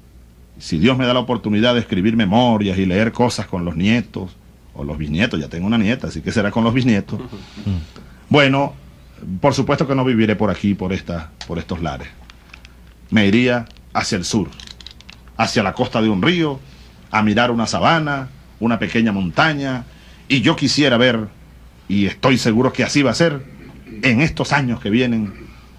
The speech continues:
Speaker 1: y en esa nuestra vejez, ojalá que así sea, una Venezuela feliz, equilibrada. Tenemos cómo hacerlo, tenemos fuerza moral para hacerlo,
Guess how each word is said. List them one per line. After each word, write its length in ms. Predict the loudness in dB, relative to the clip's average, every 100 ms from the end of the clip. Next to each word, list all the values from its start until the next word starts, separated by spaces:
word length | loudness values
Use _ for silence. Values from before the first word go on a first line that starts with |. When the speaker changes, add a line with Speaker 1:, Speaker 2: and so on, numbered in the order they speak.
| -2
Speaker 1:
y 160 | 2 4
en 100 | 4
esa 280 | 2 2 2
nuestra 360 | 2 2 2
vejez, 440 | 2 2 2 0 -6
ojalá 400 | -4 0 0 0
que 100 | -2
así 140 | -2
sea, 320 | 0 2 0 -4 -16 -20 -20 -20 -12 0
una 200 | 2 4
Venezuela 480 | 2 -2 0 0 -2
feliz, 560 | -2 0 0 0 -6 -16 -16 -6
equilibrada. 800 | -4 0 0 2 2 0 -6 -12 -20 -20 -20 -20 2
Tenemos 380 | 4 6 6 4
cómo 240 | 4 4
hacerlo, 480 | 4 4 2 -2 -6 -18 -20 -20 -20 -2
tenemos 360 | 4 4 4 0
fuerza 420 | 4 4 6 4
moral 280 | 4 4 4
para 140 | 2 0
hacerlo, 460 | -2 -2 -4 -8